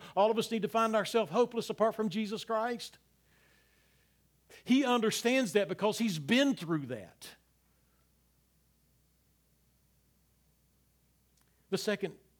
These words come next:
two people that we see, we see the priest, we see the Levi-, Levite. These are,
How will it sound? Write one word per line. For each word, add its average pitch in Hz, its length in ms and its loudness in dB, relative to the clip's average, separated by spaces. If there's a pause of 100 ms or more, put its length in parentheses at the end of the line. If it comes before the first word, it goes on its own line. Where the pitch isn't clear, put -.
(220)
two 175 160 -6
people 156 340 -6
that 131 160 -8
we 127 120 -10
see, 147 260 -8
we 131 80 -10
see 151 200 -8
the 123 80 -14
priest, - 440 -6 (680)
we 147 80 -6
see 165 180 -8
the 135 120 -4
Levi-, 143 420 0
Levite. 147 640 -2
These 151 240 -4
are, 147 240 2